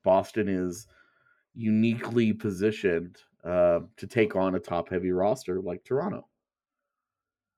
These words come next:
You know, they've got, they've got the X factor. They've got the, they've got Patrice Bergeron, who can go in and erase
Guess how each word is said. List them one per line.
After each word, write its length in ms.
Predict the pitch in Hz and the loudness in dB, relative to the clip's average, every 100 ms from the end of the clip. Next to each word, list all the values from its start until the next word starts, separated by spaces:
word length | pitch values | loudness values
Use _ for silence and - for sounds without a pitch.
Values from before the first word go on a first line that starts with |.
| _ _ _ 113 | _ _ _ 2
You 140 | 113 | 4
know, 180 | 104 120 | 4 6
they've 240 | 117 113 | 6 6
got, 480 | 95 110 113 110 - | 6 8 8 4 0
they've 220 | 104 101 | 2 4
got 240 | 101 98 101 | 4 4 6
the 140 | 107 | 4
X 200 | 104 - | 4 4
factor. 460 | 110 92 - 107 110 | 2 2 4 4 4
They've 180 | 98 | 2
got 300 | 98 90 - | 2 2 4
the, 220 | 107 98 90 | 4 4 4
they've 180 | 95 - | 0 2
got 300 | 104 - - | 0 0 -6
Patrice 360 | - 95 87 | -12 -10 -10
Bergeron, 520 | - 80 - 87 82 | -6 -6 -4 -4 -4
who 100 | 98 | -8
can 160 | 92 95 | -10 -6
go 220 | 95 90 | -2 0
in 100 | 90 | -2
and 120 | 90 92 | -2 -4
erase 680 | 92 95 82 64 - - | -2 -2 -4 -6 -18 -20